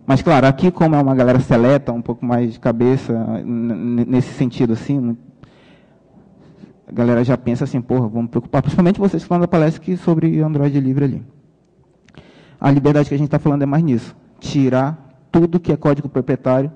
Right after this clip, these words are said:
do smartphone. E o que que é código proprietário e o que não é código proprietário no seu Android agora?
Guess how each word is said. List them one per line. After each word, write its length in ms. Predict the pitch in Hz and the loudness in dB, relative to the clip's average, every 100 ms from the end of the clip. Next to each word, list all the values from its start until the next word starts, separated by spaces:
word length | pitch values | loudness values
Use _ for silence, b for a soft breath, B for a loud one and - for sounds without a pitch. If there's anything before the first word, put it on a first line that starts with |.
| - | -10
do 120 | 135 135 | -4 -2
smartphone. 580 | 143 139 - 120 110 113 B B B | -2 -6 -8 -8 -8 -10 B B B
E 80 | 180 | 0
o 60 | |
que 100 | 202 | 0
que 140 | 190 180 | 0 2
é 260 | 165 165 - | 0 -2 -6
código 260 | - 143 - | -2 -2 0
proprietário 560 | 131 131 - 135 143 - | -2 -2 -2 -2 -2 -4
e 80 | 139 | -4
o 60 | |
que 140 | 131 143 | -2 -2
não 160 | 139 | -2
é 60 | 127 | -2
código 220 | 127 123 | -2 -6
proprietário 540 | - 120 123 117 113 117 b b | -8 -6 -6 -4 -6 -6 b b
no 100 | 131 | -4
seu 320 | - 127 123 | 0 2 2
Android 460 | 135 131 123 120 120 | 2 0 0 0 -2
agora? 320 | 117 110 - | -4 -6 -8